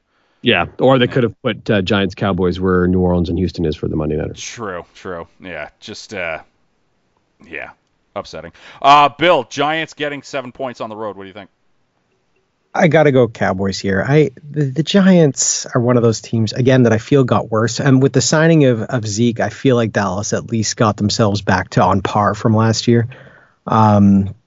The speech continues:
Speaker 3: so I think Dallas comes out as a, as a pretty decent team, and I think the Giants come out as the opposite. The game's in Dallas. I'll take a seven-point spread. I'm not worried about it.
Speaker 2: Um,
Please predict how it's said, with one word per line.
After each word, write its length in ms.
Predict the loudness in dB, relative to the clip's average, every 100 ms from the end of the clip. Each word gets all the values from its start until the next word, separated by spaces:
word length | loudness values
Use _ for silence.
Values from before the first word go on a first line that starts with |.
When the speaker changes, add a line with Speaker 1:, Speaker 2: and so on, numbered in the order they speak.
| _ _
Speaker 3:
so 200 | 0 4
I 80 | 4
think 260 | 2 -2 -6
Dallas 360 | -6 -6 -6
comes 240 | -6 -6 -6
out 180 | -6
as 140 | -4 -2
a, 260 | 0 -2 -6 _
as 160 | -2 -2
a 80 |
pretty 360 | -4 -2 0 0
decent 500 | 0 0 2 2 2
team, 360 | 0 0 2 2
and 140 | 2
I 60 | 2
think 280 | 2 0 2
the 60 |
Giants 360 | -2 0 2 0
come 160 | 0 0
out 80 |
as 100 | 0
the 120 | -2 -4
opposite. 380 | -4 -4 -4 -2
The 60 |
game's 280 | 2 4 4
in 120 | 2
Dallas. 580 | 0 0 0 0 -2 -8 -12 -18 _ _ _
I'll 80 | 0
take 140 | 2
a 40 | 0
seven-point 440 | -4 -6 -8 -14
spread. 240 | -12 -6 -2
I'm 80 |
not 140 | 0 0
worried 140 | -4
about 240 | -6 -8 -10
it. 1120 | _ _ _ _ _ _ _ _ _ _ _
Speaker 2:
Um, 440 | -4 -2 -2 -4